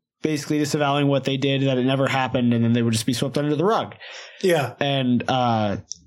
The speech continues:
Speaker 1: Kate Kane, wearing her life on her sleeve, said, "Fuck you, I'm out." Uh, Sophie did not. And went on to serve in the army and then get recruited by Jo-, Jacob Kane and is now married to another Crow.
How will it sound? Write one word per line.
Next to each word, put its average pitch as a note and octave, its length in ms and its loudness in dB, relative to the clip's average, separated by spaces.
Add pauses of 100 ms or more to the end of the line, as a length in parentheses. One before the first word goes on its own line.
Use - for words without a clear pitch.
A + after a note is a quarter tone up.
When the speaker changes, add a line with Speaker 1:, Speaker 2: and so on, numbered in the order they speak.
(300)
Speaker 1:
Kate D#3 280 -4
Kane, F3+ 640 0
wearing C3+ 340 2
her C#3+ 100 2
life C#3 300 0
on C#3+ 80 0
her C#3+ 80 2
sleeve, D#3+ 280 0
said, B2 240 -4
"Fuck D3+ 280 -4
you, D#3+ 120 2
I'm D#3 100 -2
out." D#3 340 -2 (2000)
Uh, C3+ 260 2
Sophie D3+ 340 -2
did D3+ 160 -2
not. C3 340 -2 (1500)
And C3+ 340 -2
went C3+ 160 0
on C3+ 200 2
to C3+ 200 0
serve C#3 260 -2
in B2+ 80 -2
the C3 100 0
army G3+ 380 2
and E3 120 2
then C#3+ 120 0
get C3 180 -2
recruited C3+ 440 -2
by A#2+ 220 0
Jo-, A2+ 300 -2
Jacob A2+ 300 -4
Kane G3+ 480 -2
and C#3+ 160 2
is C3 140 0
now D3 140 2
married C#3+ 460 0
to C3+ 120 -2
another A#2+ 200 0
Crow. C3+ 400 -4